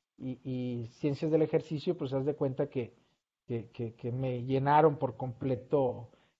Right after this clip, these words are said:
eh, aquellos momentos grises, ¿no? Cuando era un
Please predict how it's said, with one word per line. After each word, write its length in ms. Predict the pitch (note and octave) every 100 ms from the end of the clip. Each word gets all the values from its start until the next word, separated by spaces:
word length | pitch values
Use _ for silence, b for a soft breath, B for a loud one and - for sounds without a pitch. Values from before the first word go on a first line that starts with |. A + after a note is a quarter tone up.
| _ _
eh, 460 | A#2+ A#2 G2 G2 -
aquellos 480 | C#3+ C#3 D#3 D#3+ F3+
momentos 480 | D3+ D3 D3+ E3 C#3+
grises, 400 | C3+ C#3 C#3+ B2+
¿no? 160 | B2+
Cuando 360 | C3+ C3+ B2 A#2+
era 180 | B2 C3
un 280 | B2+ B2+